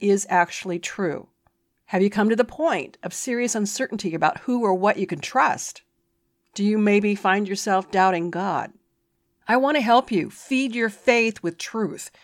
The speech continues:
If you have uncertainty, doubt, fear, dread, and the like, it's because you've been feeding your faith with fear,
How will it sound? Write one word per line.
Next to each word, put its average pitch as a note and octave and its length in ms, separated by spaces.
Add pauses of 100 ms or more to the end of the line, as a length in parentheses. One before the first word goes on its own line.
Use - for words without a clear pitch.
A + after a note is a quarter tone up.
(300)
If G#3+ 100
you C4+ 100
have C#4 320
uncertainty, B3 880 (140)
doubt, A3 460 (240)
fear, A3+ 640
dread, G#3 460
and F3+ 120
the F3+ 80
like, F#3 320
it's G#3 140
because D4 400
you've C4+ 100
been A3+ 140
feeding B3 400
your G3+ 120
faith A3+ 500
with F3 120
fear, F3+ 680